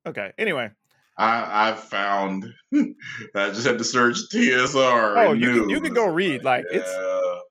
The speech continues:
Speaker 1: I mean, pardon my language,
Speaker 2: I
Speaker 1: y'all,
Speaker 2: feel
Speaker 1: kids,
Speaker 2: ill already.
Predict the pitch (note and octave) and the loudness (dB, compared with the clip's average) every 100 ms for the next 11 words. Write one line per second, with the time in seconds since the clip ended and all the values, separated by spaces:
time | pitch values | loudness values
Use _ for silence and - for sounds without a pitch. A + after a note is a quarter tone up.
0 | D3 D3+ F3+ E3+ D3 C#3+ _ _ _ _ | -4 -2 -2 -4 -10 -16 _ _ _ _
1 | _ _ - B3 G3+ E3 F3 E3 B2+ C3+ | _ _ -2 -2 0 0 2 2 0 2
2 | A#2+ A#2+ A#2 B2 A#2 G#2+ G2+ G2+ G#2 G2+ | 0 2 2 4 4 4 4 4 2 0
3 | G2 E2+ E2 | -6 -8 -12